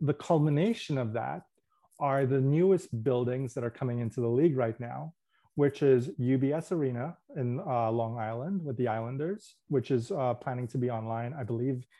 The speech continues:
this fall, as well as Climate Pledge Arena, which is, uh, home to our latest and newest team, the Seattle Kraken.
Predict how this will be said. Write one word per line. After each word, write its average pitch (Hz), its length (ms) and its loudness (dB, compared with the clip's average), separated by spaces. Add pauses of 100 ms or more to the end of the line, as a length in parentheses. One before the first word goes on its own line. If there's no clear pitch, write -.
(240)
this 127 120 -8
fall, 131 480 -6 (560)
as 135 160 0
well 170 280 2
as 131 260 0
Climate 139 420 -4
Pledge 139 300 0
Arena, 123 400 -2 (600)
which 139 240 4
is, 135 160 2
uh, 156 180 4
home 151 320 0
to 147 200 -2
our 127 140 2
latest 160 520 2
and 135 140 -2
newest 143 360 -2
team, 120 320 -4
the 117 120 -4
Seattle 110 400 -2
Kraken. 120 440 -10